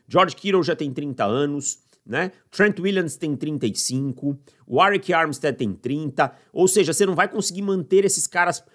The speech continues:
por mais quatro, cinco anos em alto nível. Não traz distração pra esse vestiário agora.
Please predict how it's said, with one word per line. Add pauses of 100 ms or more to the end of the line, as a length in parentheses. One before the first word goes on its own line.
(160)
por
mais (140)
quatro,
cinco
anos
em
alto
nível. (280)
Não
traz
distração
pra
esse
vestiário
agora.